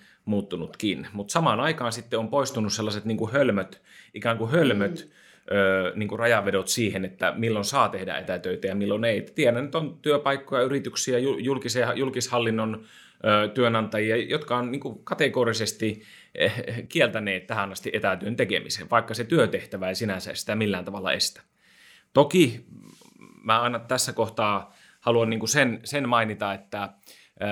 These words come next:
Speaker 1: toki nykyään on yhä enempi ja enempi niitä töitä, joita voi varmasti etätöissä tehdä, mutta,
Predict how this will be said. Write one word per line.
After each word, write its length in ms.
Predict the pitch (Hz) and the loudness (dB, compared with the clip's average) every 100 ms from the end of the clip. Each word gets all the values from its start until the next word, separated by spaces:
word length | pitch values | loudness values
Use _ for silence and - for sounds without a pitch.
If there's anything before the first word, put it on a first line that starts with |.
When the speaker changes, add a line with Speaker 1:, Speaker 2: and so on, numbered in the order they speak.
| 104 101 - | -2 -2 -4
Speaker 1:
toki 180 | 127 117 | -4 -2
nykyään 380 | 117 127 113 110 | -2 0 0 0
on 180 | 107 - | -4 -8
yhä 220 | 127 120 | -2 -2
enempi 280 | 123 110 113 | -2 -2 0
ja 80 | 107 | 0
enempi 260 | 107 101 | -2 -2
niitä 200 | 104 104 | -4 -4
töitä, 340 | 101 104 101 95 | -2 -4 -2 -4
joita 260 | 98 117 | -2 -2
voi 140 | 113 107 | 0 0
varmasti 380 | 101 101 - 113 | 0 -4 -4 0
etätöissä 460 | 110 104 - - - | 0 0 -6 -6 -2
tehdä, 340 | 160 127 120 - _ _ _ | -2 0 -2 -4 _ _ _
mutta, 600 | 117 139 151 _ - 117 | 0 0 0 _ -2 -2